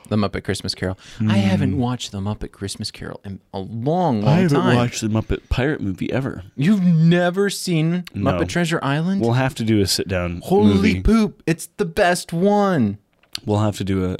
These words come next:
Speaker 2: a movie review, and then I'll have to actually figure out how to do the Three Amigos edit.
Speaker 1: Okay, so there's that one, and then, um,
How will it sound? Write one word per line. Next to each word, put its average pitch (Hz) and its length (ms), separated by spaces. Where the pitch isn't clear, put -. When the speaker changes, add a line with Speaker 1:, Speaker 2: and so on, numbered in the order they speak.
Speaker 2:
a 101 60
movie 92 580
review, 90 540
and 98 100
then 95 120
I'll 92 120
have 104 160
to - 100
actually 92 560
figure 95 380
out - 60
how 95 120
to 87 80
do 87 300
the 90 80
Three 92 240
Amigos 87 380
edit. 85 260
Speaker 1:
Okay, 110 240
so - 140
there's 113 200
that 127 220
one, 160 300
and 113 260
then, 113 640
um, 90 580